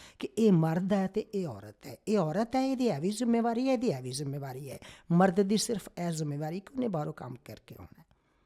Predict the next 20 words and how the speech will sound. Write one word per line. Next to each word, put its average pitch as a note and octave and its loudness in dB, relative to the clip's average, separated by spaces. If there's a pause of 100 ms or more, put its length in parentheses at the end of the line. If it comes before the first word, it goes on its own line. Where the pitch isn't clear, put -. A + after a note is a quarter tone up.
(640)
ਮਤਲਬ G#3 0
ਕੀ F#3 -6 (220)
ਕਿ - -8 (180)
ਅਸੀਂ A#3+ 2
ਜਦੋਂ F#3+ 0 (140)
ਇੱਥੇ F#3 -2
ਪਹੁੰਚੇ F#3 -2
ਹਾਂ, - -20 (280)
ਤਾਂ A#3 -2
ਉਸ A3+ 0
ਵੇਲੇ B3 2 (100)
ਅਸੀਂ - 0
ਸਿਰਫ B3 -2 (100)
ਆਪਣਾ F#3+ 2
ਆਪ F#3+ 0
ਨਹੀਂ B3 2
ਨਾਲ D3 -2
ਲੈ C#3+ -10
ਕੇ - -12
ਆਏ, G3+ -4